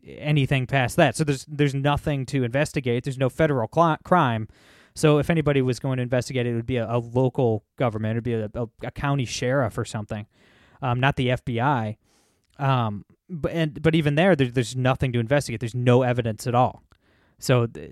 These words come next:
no, she's a, she's just a political hack. She's donated lots of money, thousands of dollars to Democrats and to pro-abortion groups and, and so forth. Um, she's been to demonstrations and, and marches protesting Republicans.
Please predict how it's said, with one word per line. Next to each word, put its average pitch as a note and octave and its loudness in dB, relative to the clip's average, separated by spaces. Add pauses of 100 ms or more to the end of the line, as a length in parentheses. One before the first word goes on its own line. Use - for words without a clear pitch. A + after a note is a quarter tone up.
(120)
no, C3+ -2
she's C#3+ 0
a, C3 4
she's D#3 -2
just F3 4
a E3 4
political C3+ 2
hack. G#2+ -4
She's C3 -2
donated B2+ 2
lots A#2+ -2
of B2 -6
money, A#2+ 0
thousands B2 -2
of A#2 -6
dollars A#2 0
to - -14
Democrats C3 -2 (460)
and A#2 -2
to - -8
pro-abortion C3 0
groups B2 -2
and, A#2+ -6
and A#2+ -4
so A#2+ -2
forth. A#2 -4 (360)
Um, A#2 -4
she's B2 -4
been C3+ -2
to B2 -6
demonstrations A#2+ -2
and, A#2+ -8
and A#2+ -6
marches A#2+ 0
protesting B2 -6
Republicans. B2 -2